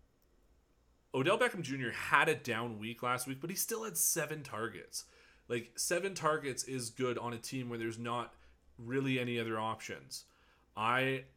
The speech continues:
I would play Odell as a flex play this week. Um, he could outperform a flex play,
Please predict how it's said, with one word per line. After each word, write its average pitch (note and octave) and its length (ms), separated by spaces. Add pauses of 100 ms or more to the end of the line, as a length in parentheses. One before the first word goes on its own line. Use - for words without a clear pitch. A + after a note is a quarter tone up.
I A#2+ 160
would D3+ 180
play F#3+ 220
Odell D#3 400
as D3 120
a C3+ 60
flex C3+ 300
play C3+ 180
this C3+ 220
week. C3 360 (440)
Um, G#2 340
he A2+ 200
could C3 240
outperform A#2 720 (1000)
a G2+ 140
flex G#2 340
play, G2+ 320